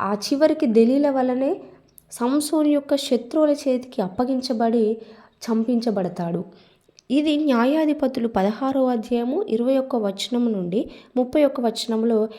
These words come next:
మనం ఈ సన్నివేశాన్ని చూడవచ్చు. ఈ విధంగా సంసోను దెలీలా ద్వారా మరణించడం జరుగుతూ ఉంటుంది. ఇక మూడవది బాత్మీసమిచ్చు యోహాను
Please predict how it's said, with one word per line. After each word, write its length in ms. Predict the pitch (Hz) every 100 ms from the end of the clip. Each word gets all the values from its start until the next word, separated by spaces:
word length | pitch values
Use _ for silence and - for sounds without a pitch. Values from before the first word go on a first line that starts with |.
| - -
మనం 300 | 208 240 269
ఈ 100 | 254
సన్నివేశాన్ని 720 | 254 214 214 208 202 190 185 214 269
చూడవచ్చు. 580 | 254 196 175 - 175 175 - - 277
ఈ 140 | 339
విధంగా 340 | 339 285 269
సంసోను 680 | 269 247 233 240 247 233 214 220 - 190
దెలీలా 340 | 226 247 240
ద్వారా 300 | 208 202 196
మరణించడం 640 | 196 196 208 208 202 180
జరుగుతూ 400 | 180 170 170 165
ఉంటుంది. 500 | 170 170 170 170 170 - - _ _ _ _
ఇక 80 | 202
మూడవది 800 | 190 214 311 320 302 277 269 330 - - 180
బాత్మీసమిచ్చు 960 | 190 220 240 285 285 285 277 277 -
యోహాను 580 | 208 202 226 254 254 285